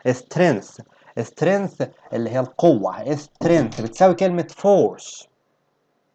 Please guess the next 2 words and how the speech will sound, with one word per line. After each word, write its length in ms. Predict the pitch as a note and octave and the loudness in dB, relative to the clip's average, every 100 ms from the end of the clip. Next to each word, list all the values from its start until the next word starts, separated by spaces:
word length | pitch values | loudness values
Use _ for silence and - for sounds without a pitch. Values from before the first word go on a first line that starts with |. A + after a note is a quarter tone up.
| _ _ _ _ _ _ _ _ _ _ _ _ _ _ _ _ _ _ _ _ _ _ _ _ _ _ F#3+ | _ _ _ _ _ _ _ _ _ _ _ _ _ _ _ _ _ _ _ _ _ _ _ _ _ _ 6
Painful، 640 | A3+ G#3+ D3 A#2+ G2 F2+ | 8 8 4 2 0 2
مؤلم. 520 | A2+ D3 A2 F#2 F2+ | 4 4 2 -2 -6